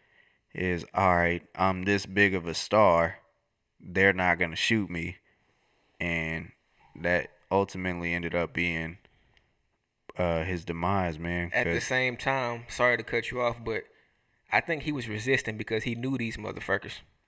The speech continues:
Speaker 2: That's another thing people are not taking into consideration. I think he knew these motherfuckers, and he was talking to him like, "Y'all hoe ass niggas doing this shit? You bitch ass niggas? I'm not giving you this shit, you bitch ass nigga. No, fuck you." It was
Speaker 1: Uh,
Speaker 2: probably that type of shit. He was like, "Nah, fuck that. Give it up, my nigga. You know what it is."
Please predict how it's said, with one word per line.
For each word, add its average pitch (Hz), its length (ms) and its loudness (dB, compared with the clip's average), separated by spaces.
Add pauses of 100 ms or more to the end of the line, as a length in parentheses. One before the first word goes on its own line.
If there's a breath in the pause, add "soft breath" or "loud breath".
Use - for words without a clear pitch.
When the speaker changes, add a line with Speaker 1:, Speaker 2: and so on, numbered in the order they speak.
(220)
Speaker 2:
That's 117 180 0
another 123 280 -2
thing 107 220 -2
people 110 240 -6
are 101 40 -8
not 101 240 -4
taking 113 260 0
into 107 180 -6
consideration. 110 640 -4 (320)
I - 100 2
think 175 200 -2
he 135 120 -4
knew 131 200 -2
these 117 160 -4
motherfuckers, 107 440 -4
and 113 80 -8
he 123 60 -4
was 120 120 -8
talking 135 260 2
to 123 80 -8
him 113 80 -8
like, 113 220 -10
"Y'all 127 260 4
hoe 202 200 2
ass 202 200 -2
niggas 196 260 -4
doing 208 220 0
this 220 100 -2
shit? 262 200 -4
You 185 200 -4
bitch 311 200 0
ass 277 220 0
niggas? 320 300 -4 (380 soft breath)
I'm - 100 -2
not 214 200 2
giving 226 220 0
you 151 100 0
this 127 160 0
shit, 131 200 -2
you 135 80 -4
bitch 123 200 2
ass 123 240 0
nigga. 165 200 -2
No, 320 160 -6
fuck - 300 -4
you." 120 160 -8 (380)
It - 100 -4
was 151 100 2
Speaker 1:
Uh, - 40 -14
Speaker 2:
probably 127 220 4
that 156 180 6
type 113 180 -2
of - 80 -10
shit. 120 120 -2
He 127 60 -4
was 123 80 -6
like, 117 140 -4
"Nah, 117 220 -2
fuck 143 280 -6
that. 117 180 -4
Give 131 180 -2
it 139 80 -2
up, 127 160 -2
my 117 80 -8
nigga. 117 160 -6
You 135 120 -4
know 135 120 0
what 120 140 -2
it 120 100 -4
is." 143 300 0